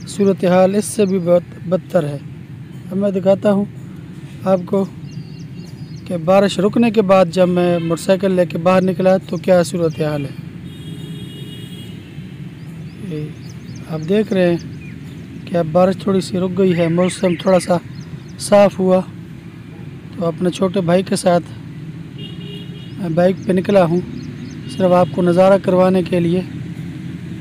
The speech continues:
कि बारिश के बाद आप ये देख सकते हैं कि देहाती इलाकों में ज़मीनें पानी से भर गई हैं। आपको इस वीडियो में थोड़ा सा देहाती रंग भी नज़र आएगा,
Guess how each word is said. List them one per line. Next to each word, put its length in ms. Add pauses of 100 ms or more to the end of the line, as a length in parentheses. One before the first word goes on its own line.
(200)
कि 100
बारिश 340
के 140
बाद 280
आप 140
ये 160
देख 180
सकते 340
हैं 160 (1120)
कि 100
देहाती 380
इलाकों 360
में 180 (1120)
ज़मीनें 460
पानी 240
से 140
भर 200
गई 180
हैं। 180 (1500)
आपको 280
इस 120
वीडियो 260
में 160
थोड़ा 220
सा 160
देहाती 380
रंग 220
भी 60
नज़र 280
आएगा, 360